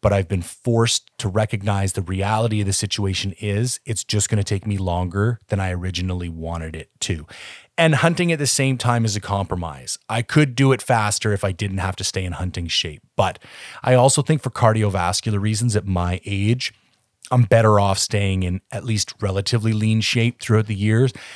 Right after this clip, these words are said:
and not just becoming this, like, bloated war pig of a fucking lifter. So, yeah, that's that.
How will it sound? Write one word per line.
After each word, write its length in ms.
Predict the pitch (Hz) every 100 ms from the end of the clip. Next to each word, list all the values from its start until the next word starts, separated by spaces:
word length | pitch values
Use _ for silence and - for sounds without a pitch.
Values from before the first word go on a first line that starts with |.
| -
and 160 | 95 98
not 340 | 101 90 - -
just 240 | 101 -
becoming 420 | 101 - 92 90
this, 240 | 90 82 98
like, 320 | 87 85 - _ -
bloated 480 | 92 92 87 80 82
war 240 | 82 87
pig 300 | - 87 80
of 100 | 82
a 120 | 78 _ _ -
fucking 540 | - 90 85 80 71 _
lifter. 400 | 90 - - 64 -
So, 380 | - 92 80 - _ _ - - _ -
yeah, 220 | 92 76 -
that's 220 | 98 -
that. 260 | 90 73